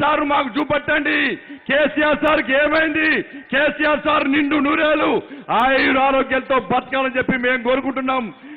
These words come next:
మా ముఖ్యమంత్రి మాకు కావాలి. మా ముఖ్యమంత్రిని ముఖ్యమంత్రి కొడుకు ఏం చేస్తుండో ఇప్పటికి భయం భయంగా ఉందన్న నాకు. కేసీఆర్ సార్ ఉండాలన్న. మనం ఎప్పుడు కూడా ఏ మనిషి నాశనాన్ని కోరుకోమన్నా మేము. సర్వే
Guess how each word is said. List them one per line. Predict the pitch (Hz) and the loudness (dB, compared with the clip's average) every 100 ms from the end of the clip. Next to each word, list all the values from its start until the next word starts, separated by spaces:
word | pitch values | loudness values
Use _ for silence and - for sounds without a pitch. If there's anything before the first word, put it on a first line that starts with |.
| 202 | -2
మా | 233 269 | 2 2
ముఖ్యమంత్రి | 262 311 - 302 302 302 302 | 2 -2 -2 -2 0 -2 -2
మాకు | 294 302 | -2 0
కావాలి. | 294 311 311 311 311 330 240 - 320 214 | 0 2 2 2 2 2 0 -4 -16 -6
మా | 247 311 | 0 0
ముఖ్యమంత్రిని | 285 330 - 311 320 302 320 | 0 -2 -2 0 0 0 0
ముఖ్యమంత్రి | 302 320 - 330 320 320 320 | 2 -2 -2 -2 0 -2 -2
కొడుకు | 320 330 311 | 0 0 0
ఏం | 302 311 320 311 | 0 2 0 2
చేస్తుండో | 320 320 320 320 320 277 - - - 156 | 0 0 -2 2 4 2 -2 -14 -14 -10
ఇప్పటికి | 185 220 208 | -4 -4 -4
భయం | 180 190 208 214 | -2 -2 -2 0
భయంగా | 214 233 240 | 0 0 -2
ఉందన్న | 254 247 254 254 | -4 -4 -4 -4
నాకు. | 240 208 165 143 117 104 _ _ - - - - _ - - - - | -4 -4 -6 -12 -14 -20 _ _ -20 -20 -20 -20 _ -20 -20 -20 -8
కేసీఆర్ | 277 277 294 | -8 -4 -6
సార్ | 277 247 | -6 -6
ఉండాలన్న. | 247 240 | -6 -6
మనం | 202 254 220 - 302 262 202 | -2 -2 -4 -8 -18 -4 -2
ఎప్పుడు | 262 294 | 0 0
కూడా | 311 302 | 2 2
ఏ | 277 285 | 2 2
మనిషి | 285 269 285 196 302 285 247 | 2 0 -2 -2 0 0 0
నాశనాన్ని | 254 262 269 269 | -2 0 -2 -4
కోరుకోమన్నా | 233 240 240 233 220 | -6 -8 -6 -4 -2
మేము. | 185 147 117 - 311 - - | -2 -6 -12 -20 -20 -4 0
సర్వే | 339 320 311 311 320 320 | 2 0 2 2 2 2